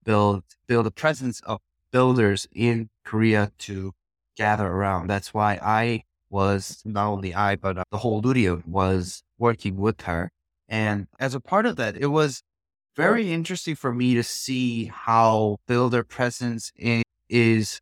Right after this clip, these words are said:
growing through Near, but, but not only Near, but also other chains as well. So I don't know if the multi-chain is ever at its door or not, because the whole tech stack that I've seen about world multi-chain was, like, funky for me.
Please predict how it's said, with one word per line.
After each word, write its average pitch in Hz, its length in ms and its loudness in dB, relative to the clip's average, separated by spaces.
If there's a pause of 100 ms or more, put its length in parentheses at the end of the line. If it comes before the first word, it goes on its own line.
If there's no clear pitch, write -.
growing 104 500 0 (280)
through 190 200 4
Near, 104 400 -2 (260)
but, 117 300 -4
but 113 300 0
not 127 200 2
only 147 260 -2
Near, 113 300 -2
but 98 180 -2
also 104 340 -4
other 117 240 2
chains 117 360 -4
as 92 160 -10
well. 87 340 -2 (300)
So 107 460 0 (580)
I 131 120 2
don't 143 200 0
know 135 200 2
if 123 160 -2
the 120 80 0
multi-chain 113 760 -2
is 104 280 -8
ever 104 720 0
at 110 200 -2
its 107 240 -4
door 110 380 0
or 117 240 0
not, 98 340 -8
because 135 600 -6
the 107 140 -4
whole 139 180 -4
tech - 200 -6
stack - 220 -4
that 135 100 0
I've 120 160 0
seen 120 400 -4
about 117 360 0
world 120 240 0
multi-chain 123 500 -4
was, 107 200 -6
like, 98 180 -2
funky 107 400 -8
for 160 180 -2
me. 185 240 0